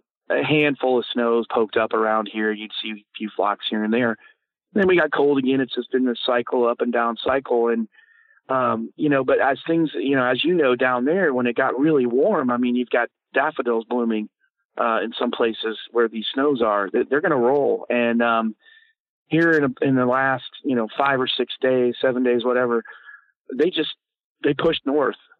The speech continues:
big time, big jumps, you know, hundreds and hundreds of miles in some cases. And, you know, we all sounded the alarm up here and went down and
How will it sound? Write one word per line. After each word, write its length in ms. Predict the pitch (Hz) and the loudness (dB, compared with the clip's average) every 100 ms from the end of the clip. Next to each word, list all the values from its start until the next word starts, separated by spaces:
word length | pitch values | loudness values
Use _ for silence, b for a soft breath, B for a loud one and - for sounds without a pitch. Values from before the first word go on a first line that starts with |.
| _ | _
big 180 | 151 139 | -4 -2
time, 360 | 120 110 95 - | -4 -4 -6 -4
big 160 | 156 147 | -4 -2
jumps, 300 | 139 120 - - - - | -2 -2 -4 -12 -16 -6
you 140 | 127 | -4
know, 100 | 120 | -2
hundreds 380 | 143 151 151 135 | -2 -2 -2 -2
and 100 | 123 | -2
hundreds 300 | 139 135 123 | 0 -2 -2
of 60 | |
miles 340 | 120 139 139 117 | -2 0 0 -4
in 80 | 113 | -6
some 120 | 120 117 | -6 -2
cases. 480 | 123 117 - 107 - b b b _ _ _ _ _ | -2 -2 -4 -10 -12 b b b _ _ _ _ _
And, 580 | 131 127 123 117 117 113 - | 0 2 4 2 2 -2 -2
you 120 | 143 | 0
know, 160 | 123 120 | 2 4
we 160 | 131 | 4
all 160 | 135 127 | 2 0
sounded 300 | 139 131 123 | 0 2 2
the 60 | 127 | 2
alarm 340 | 123 127 123 | 2 2 0
up 120 | 117 - - | -2 -4 -2
here 440 | 123 127 123 - | 2 2 0 -4
and 640 | 123 120 117 113 113 113 117 _ _ _ | -2 0 0 0 0 -2 -6 _ _ _
went 360 | - 135 127 123 | -10 -2 0 2
down 380 | 131 123 127 120 | 2 2 2 0
and 180 | 104 | -2